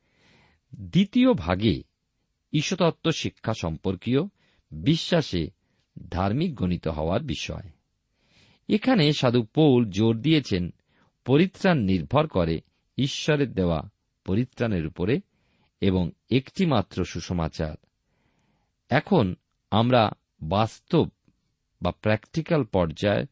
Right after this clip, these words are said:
ভাগে উপস্থিত হয়েছি, তা হল পবিত্র আত্মার মাধ্যমে পবিত্রীকরণ।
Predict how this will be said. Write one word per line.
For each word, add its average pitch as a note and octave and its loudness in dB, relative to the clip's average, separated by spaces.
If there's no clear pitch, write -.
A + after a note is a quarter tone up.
ভাগে E2+ -4
উপস্থিত F#2 -8
হয়েছি, D#2+ -4
তা G2+ 2
হল F#2+ 2
পবিত্র G3+ 2
আত্মার F3 2
মাধ্যমে F#2+ -2
পবিত্রীকরণ। F2+ -4